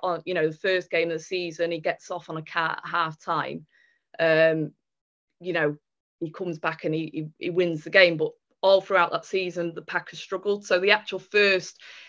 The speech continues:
game that I went to was the, the first game that was coached by Joe Philbin.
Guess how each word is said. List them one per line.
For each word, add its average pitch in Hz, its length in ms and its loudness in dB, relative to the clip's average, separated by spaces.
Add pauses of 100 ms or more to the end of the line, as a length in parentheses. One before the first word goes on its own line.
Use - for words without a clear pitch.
(140)
game 190 240 8
that 180 120 0
I 175 100 6
went 202 380 4
to 160 180 2
was 170 360 -2 (280)
the, 247 180 6 (640)
the 190 100 2 (220)
first 214 360 6
game 202 560 6
that 185 280 8 (400)
was 185 300 -2 (200)
coached 208 380 0
by 202 180 4
Joe 220 240 4
Philbin. 247 600 2